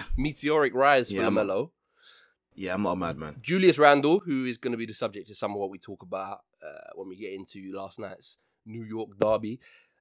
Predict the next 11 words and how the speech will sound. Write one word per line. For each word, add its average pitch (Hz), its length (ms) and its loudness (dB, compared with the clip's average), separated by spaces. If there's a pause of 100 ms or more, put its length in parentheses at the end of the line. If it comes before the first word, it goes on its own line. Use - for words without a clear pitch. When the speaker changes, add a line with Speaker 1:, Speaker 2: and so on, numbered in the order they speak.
Speaker 1:
Uh, 123 340 6 (260)
a - 40 -8
certain 170 320 6
Australian 160 580 4
international, 147 540 2
Benjamin 131 400 2
Simmons. 123 680 -4 (1600)
Interesting 101 460 -12
one. 101 200 -4 (1200)
Interesting 113 540 -6
one. 110 300 -2